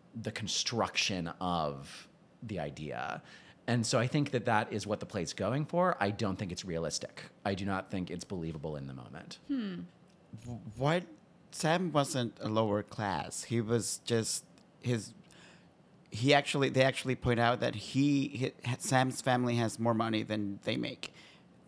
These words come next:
Speaker 3: The, but that's also something that I appreciated, 'cause Middle Eastern, uh, culture in many ways is similar to Latin American culture, where people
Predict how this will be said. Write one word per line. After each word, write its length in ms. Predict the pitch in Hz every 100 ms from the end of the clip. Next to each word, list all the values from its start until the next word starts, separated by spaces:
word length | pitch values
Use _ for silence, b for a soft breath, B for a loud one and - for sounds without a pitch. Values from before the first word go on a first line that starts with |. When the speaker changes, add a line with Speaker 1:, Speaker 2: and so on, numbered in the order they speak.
| -
Speaker 3:
The, 180 | 117 113 -
but 260 | 127 120
that's 340 | - 135 - - -
also 260 | 127 131 123
something 300 | 120 107 110
that 120 | 104
I 20 |
appreciated, 680 | 107 - 139 - 127 104 - B B -
'cause 240 | 120 110 B B -
Middle 280 | 131 151 147
Eastern, 680 | 143 139 127 127 120 113 -
uh, 260 | 107 113 113
culture 440 | - 123 117 -
in 120 | 107 104
many 220 | 117 110
ways 400 | 107 107 104 -
is 100 | -
similar 420 | - 120 113 110
to 200 | 104 113
Latin 240 | 107 113 113
American 380 | 113 117 107 -
culture, 500 | 101 110 - 101 - 113
where 320 | 110 110 107 B B B -
people 640 | 135 143 127 117 117 110